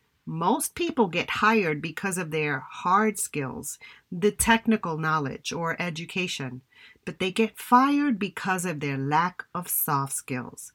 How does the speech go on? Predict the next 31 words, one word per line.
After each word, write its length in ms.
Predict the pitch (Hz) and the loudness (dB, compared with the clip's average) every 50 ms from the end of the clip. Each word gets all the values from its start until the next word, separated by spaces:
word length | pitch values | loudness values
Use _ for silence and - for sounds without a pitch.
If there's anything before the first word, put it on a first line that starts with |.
| _ - - | _ -10 -2
which 260 | 180 214 240 - - | 2 2 4 4 4
are 60 | 233 | 4
the 160 | 208 226 208 | 4 4 4
essential 540 | 190 190 - - 226 240 254 240 - 208 175 | 2 2 2 2 2 2 2 2 0 -2 -2
emotional 520 | 165 165 160 160 160 - - 165 160 147 | -2 -4 -4 -4 -4 -4 -6 -6 -4 -4
intelligence 680 | 147 147 143 - 185 196 196 190 156 139 135 127 123 - | -4 -4 -4 -2 -2 -2 -2 -2 -6 -6 -6 -6 -6 -8
skills. 500 | - - - 120 113 113 - - - - _ _ _ _ - | -8 -8 -8 -10 -10 -10 -14 -14 -18 -20 _ _ _ _ -6
Go 140 | - 147 143 | -4 -4 -4
figure. 480 | - - 165 156 139 135 117 117 - _ _ _ _ _ _ _ _ _ _ _ - | -4 -4 -4 -4 -4 -4 -6 -6 -10 _ _ _ _ _ _ _ _ _ _ _ -4
In 160 | - 190 180 | -4 -4 0
fact, 400 | - - 202 202 214 320 - - | 6 10 10 10 10 8 4 2
I'm 160 | 156 160 180 | 2 2 2
in 120 | 180 190 180 | 2 0 4
good 200 | 220 233 226 - | 6 4 6 6
company 500 | - 214 175 156 139 - 143 143 147 156 | 4 4 4 4 4 0 0 0 -2 -2
because 380 | 160 170 156 - 180 165 151 | -4 -8 -6 -4 -4 -2 -2
Seth 340 | - - - 185 208 - - - | -2 0 2 2 2 2 2 4
Godin 400 | 226 240 254 240 220 202 190 175 | 6 6 8 8 6 4 2 2
wrote 240 | 170 180 233 302 311 | 4 2 2 2 2
about 320 | 220 - 160 151 143 - | 2 4 4 4 2 2
this 280 | 151 143 147 - - - - - - - | 0 0 0 0 -4 -8 -10 -16 -12 -4
in 160 | - 185 196 196 | 0 2 2 2
a 60 | 185 | 2
blog 460 | 170 180 175 180 190 214 233 262 262 _ - | 2 2 4 8 8 8 8 6 4 _ -4
titled, 640 | - - 214 196 185 160 151 127 123 127 123 - _ _ _ _ - _ _ | 2 6 6 6 6 4 0 0 -2 -2 -6 -10 _ _ _ _ -20 _ _
"Let's 340 | - 156 156 165 196 - - | -6 -2 0 0 0 0 -2
Stop 360 | - - 254 254 285 - - | -2 4 4 4 4 2 -2
Calling 420 | - - 202 180 175 175 170 165 147 | 2 6 6 6 6 6 2 0 0
Them 300 | 143 143 147 160 175 170 | 0 0 0 -2 -6 -8
Soft 420 | - - - 208 208 208 - - | -8 -2 2 2 2 2 2 0
Skills." 540 | - - - 151 135 113 - - - - - | -10 -6 -4 -2 -2 -2 -2 -6 -8 -12 -12